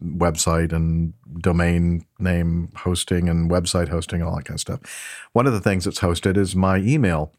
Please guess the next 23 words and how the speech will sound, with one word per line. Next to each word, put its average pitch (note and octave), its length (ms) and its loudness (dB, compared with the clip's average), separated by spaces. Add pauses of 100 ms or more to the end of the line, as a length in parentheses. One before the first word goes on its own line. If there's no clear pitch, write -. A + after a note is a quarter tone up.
(680)
domain F2 540 0 (720)
slash - 540 -4 (480)
domains. E2 420 -2 (520)
And, G#2 420 4
uh, G2 200 2
the G2 80 2
company B2+ 360 2
that G2+ 280 2
I G2 120 2
do G#2 160 2
that G2+ 160 2
with G#2 240 0
decided G2+ 480 2
to F#2+ 180 2
switch - 380 -2
over G#2 340 0
to G2+ 480 0
another F2+ 420 2
company. E2+ 480 -2
They're E2+ 360 -2
using E2+ 280 0
Microsoft's, E2+ 760 0
uh, D#2+ 180 -2